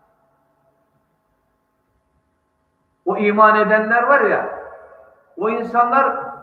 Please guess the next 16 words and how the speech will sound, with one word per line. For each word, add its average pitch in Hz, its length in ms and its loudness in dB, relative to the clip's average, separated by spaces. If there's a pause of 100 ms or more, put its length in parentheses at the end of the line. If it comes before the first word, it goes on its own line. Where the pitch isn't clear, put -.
onların 254 640 2
kalpleri 240 540 0
Allah'ın 247 880 4
zikri - 420 -10
ile 247 460 -2
tatmin 240 580 -2
olur. 175 400 -2 (2000)
Allah'ın 151 400 -8
güzel 160 320 -4
kulları. 127 400 -8 (380)
اَلَّذ۪ينَ 240 540 4 (160)
اِذَا 247 180 4 (140)
ذُكِرَ 247 240 2 (100)
اللّٰهُ 285 260 6 (140)
وَجِلَتْ 262 460 0
قُلُوبُهُمْ. 180 600 -6